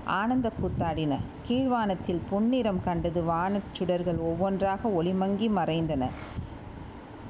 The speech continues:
இதுவரையில் வானவீதியில் பவனி வந்து கொண்டிருந்த பிறைச்சந்திரன், "நிற்கட்டுமா, போகட்டுமா?" என்று கேட்டுக்கொண்டிருந்தான். ஓடையில் படகு மெல்ல மெல்ல சென்று கொண்டிருந்தது. பட்சிகளின் கோஷ்டிகானத்தோடு துடுப்பு தண்ணீரை தள்ளும்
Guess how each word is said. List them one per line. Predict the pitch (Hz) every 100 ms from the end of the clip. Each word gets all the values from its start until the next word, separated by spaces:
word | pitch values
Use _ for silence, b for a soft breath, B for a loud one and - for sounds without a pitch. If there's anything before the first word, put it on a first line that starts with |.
| -
இதுவரையில் | 202 190 190 208 247 247 185
வானவீதியில் | 180 202 233 202 185 175 170 160
பவனி | 165 202 240
வந்து | 220 185 180
கொண்டிருந்த | 185 175 175 170 156 -
பிறைச்சந்திரன், | 175 196 - 220 220 277 262 B B -
"நிற்கட்டுமா, | 175 - 202 - 208 220 247 -
போகட்டுமா?" | 196 196 226 220 226 233
என்று | 254 208 -
கேட்டுக்கொண்டிருந்தான். | 196 196 202 208 185 175 160 156 139 - 196
ஓடையில் | 202 247 254 226 180 170
படகு | 175 185 202
மெல்ல | 190 165 175 196
மெல்ல | 196 214 240
சென்று | - 175 175 180
கொண்டிருந்தது. | 175 165 165 156 143 135 B B B -
பட்சிகளின் | 220 214 - 262 240 190 175 160 -
கோஷ்டிகானத்தோடு | 190 214 - 233 196 175 170 - 202 294 302 B B - -
துடுப்பு | 254 302 247
தண்ணீரை | 240 196 202 233 226 202
தள்ளும் | 196 180 175